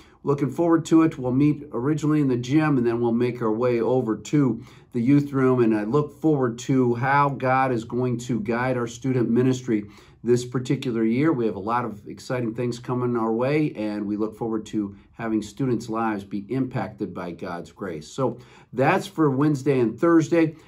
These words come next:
This upcoming Sunday, whether, uh, this is a rather odd thing, but normally every Sunday we have spiritual formation at nine A M.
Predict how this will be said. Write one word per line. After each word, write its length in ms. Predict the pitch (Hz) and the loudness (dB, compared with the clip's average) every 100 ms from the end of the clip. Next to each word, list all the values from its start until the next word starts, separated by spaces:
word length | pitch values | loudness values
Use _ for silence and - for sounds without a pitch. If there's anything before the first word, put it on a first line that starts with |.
| - 143 | -8 2
This 220 | 185 196 | 2 4
upcoming 420 | 175 185 165 135 | 0 4 4 4
Sunday, 640 | - 185 185 147 135 185 | 2 4 6 6 6 4
whether, 600 | 170 110 117 123 120 120 113 | 0 -6 -2 -2 -2 -4 -4
uh, 240 | 120 117 104 | -6 -6 -6
this 240 | 120 135 113 | -6 -6 -6
is 80 | |
a 60 | 117 | 0
rather 400 | 131 123 113 110 117 | 0 2 -2 -4 -4
odd 300 | 120 127 123 | -2 -2 -2
thing, 240 | 127 160 | -2 0
but 140 | 135 | 0
normally 400 | 113 131 143 127 | 0 2 2 2
every 180 | 127 127 | 2 0
Sunday 320 | 123 147 143 | -2 0 0
we 140 | 143 123 | 2 0
have 100 | 113 | -2
spiritual 420 | - 131 127 113 | -4 -4 -4 -6
formation 500 | 117 117 135 143 139 | -4 -2 -2 -2 -4
at 100 | 98 | -4
nine 260 | 117 120 120 | -2 0 2
A 120 | 127 | 2
M. 180 | 135 | 0